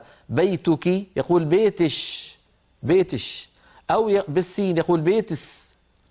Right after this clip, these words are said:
بيتس. وإلى الآن لهم بقايا هؤلاء في حضرموت، ال-، إذا الآن، إلى الآن إذا خاطبوا الأنثى يقول: أهلش، بيتش. وفي بعض مناطق القريبة من الرياض والرياض يقو-، يخاطبون الأنثى هكذا،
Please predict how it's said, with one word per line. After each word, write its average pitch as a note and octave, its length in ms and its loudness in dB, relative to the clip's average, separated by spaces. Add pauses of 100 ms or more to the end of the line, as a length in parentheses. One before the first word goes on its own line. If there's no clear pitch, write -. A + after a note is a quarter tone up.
(120)
بيتس. E3 460 -2
وإلى F#3+ 280 2
الآن F3+ 340 0
لهم F3 260 -2
بقايا E3 480 0 (320)
هؤلاء D3+ 500 0
في C#3 120 -12
حضرموت، D#3 500 -2
ال-، C3 140 -2
إذا B2+ 240 -2
الآن، D3+ 300 -2
إلى D#3 160 0
الآن C3+ 260 -2
إذا C3+ 180 -4
خاطبوا D#3 380 -2
الأنثى E3+ 440 -2 (320)
يقول: D#3+ 320 0
أهلش، F3+ 580 0 (300)
بيتش. F3 720 -2 (420)
وفي D3 580 0
بعض D#3 320 0
مناطق D#3 320 -2 (380)
القريبة D3 580 -2
من D3 160 -2
الرياض D3 360 0
والرياض E3+ 480 0
يقو-، C#3+ 200 -4 (240)
يخاطبون D#3 500 0
الأنثى F3 360 -2
هكذا، D#3 440 0